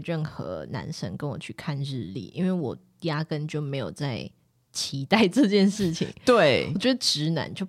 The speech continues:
Speaker 1: 不会想要看日丽。然后如果说，如果说他因为很喜欢我，所以他答应了要跟我去看日丽，那我也会觉得其实他有一点，他其实就是在配合我。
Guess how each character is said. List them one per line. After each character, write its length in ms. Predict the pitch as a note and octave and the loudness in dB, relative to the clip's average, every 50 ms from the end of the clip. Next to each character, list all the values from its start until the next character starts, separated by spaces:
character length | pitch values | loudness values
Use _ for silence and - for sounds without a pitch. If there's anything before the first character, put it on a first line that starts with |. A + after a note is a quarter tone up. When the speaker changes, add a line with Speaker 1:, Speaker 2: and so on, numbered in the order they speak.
| - - | -8 -8
Speaker 1:
不 120 | - C3+ | -8 -6
会 180 | C3+ - E3+ E3 | -4 -2 -2 -2
想 180 | D#3+ - - - | -2 -2 -4 -6
要 80 | - | -6
看 220 | - - - E3+ C3+ | -6 -4 -4 -4 -4
日 320 | C#3 C#3 D3 C#3 C3+ - - - | -4 -6 -6 -6 -8 -8 -8 -10
丽。 260 | G#2+ B2+ - - - F#3 _ _ _ _ _ _ _ _ _ _ _ _ _ _ _ _ _ _ _ _ _ _ | -10 -12 -10 -10 -12 -12 _ _ _ _ _ _ _ _ _ _ _ _ _ _ _ _ _ _ _ _ _ _
然 140 | - F3+ G3 | 0 2 2
后 120 | A#3 C4+ C4 - | 2 2 0 -2
如 160 | - E3+ E3+ | -2 -2 0
果 200 | F3 G3 F#3+ D#3 | 2 2 2 2
说， 460 | D3+ - - D#3+ D#3 D3+ D3 C3+ C3 - - | 2 0 -2 0 0 2 0 0 -2 -4 -4
如 140 | - F3 F#3+ | -2 -2 0
果 120 | F#3+ D#3 | 0 0
说 160 | D#3+ E3+ F3+ | 0 0 -2
他 480 | F3 - - F3+ E3 D#3+ D#3 D#3 D#3 - - - | -2 -2 0 0 2 2 2 2 0 -2 -6 -4
因 120 | - G3 | -2 0
为 80 | F#3+ F#3+ | 2 2
很 160 | E3+ D#3+ E3 | 2 2 0
喜 140 | D#3 - - | -2 -2 -2
欢 200 | C3 C#3+ C#3 C#3 | -2 -2 -2 -2
我， 180 | C#3+ B2 D2+ | -4 -4 -6
所 160 | - - - F3 | -6 -2 0 0
以 40 | |
他 100 | D#3 D#3 | 2 0
答 280 | E3 E3 - D#3 C#3+ D3 | 0 0 -2 -2 -2 -2
应 100 | D#3+ D#3+ | -2 -2
了 80 | B2 G2 | -2 -2
要 100 | G2 C#3+ | -4 -4
跟 160 | C#3+ - C3+ | -4 -4 -4
我 60 | F2 | -6
去 140 | G2+ - D3+ | -6 -8 -10
看 220 | - - - C3+ B2 | -10 -8 -6 -6 -6
日 280 | C#3 C#3 B2+ G#2+ D2 C#2+ | -6 -6 -6 -8 -8 -8
丽， 240 | - D3 C#3 - - - _ - - - _ _ _ | -8 -10 -10 -10 -12 -18 _ -20 -20 -20 _ _ _
那 120 | - A3 A3+ | 2 2 4
我 120 | G3 F#3 | 4 4
也 80 | D3+ C#3 | 4 4
会 160 | D3 F#3 F3+ | 4 2 2
觉 180 | F3 - A#2 | 0 0 -4
得 100 | G#2 F#2+ E2+ | -4 -4 -6
其 180 | - - - | -6 -8 -8
实 380 | C#3+ C#3 - A2 G2 F#2 E2+ E2+ - _ _ _ - | -8 -8 -8 -8 -8 -8 -8 -10 -12 _ _ _ -8
他 180 | - - F3 F#3+ | -2 2 2 4
有 160 | G3 E3+ C#3 | 4 4 2
一 80 | C#3 D3 | 0 0
点， 280 | D3 D3+ A#2 F2 B1 - _ _ _ - _ - | -2 -4 -4 -4 -6 -10 _ _ _ -20 _ -8
他 160 | - - F3+ | -2 -2 -2
其 180 | F3+ - - D3+ | 0 0 -2 -4
实 120 | C#3+ C#3 | -4 -4
就 100 | C3 C#3+ | -4 -4
是 80 | C#3 C#3 | -4 -4
在 140 | C3+ A#2+ G#2+ | -4 -4 -4
配 280 | - - - E3+ - | -4 -4 -4 -4 -6
合 220 | C#3 - - - - | -6 -10 -12 -12 -12
我。 340 | - F2+ F#2 D2 - - | -12 -10 -10 -10 -10 -12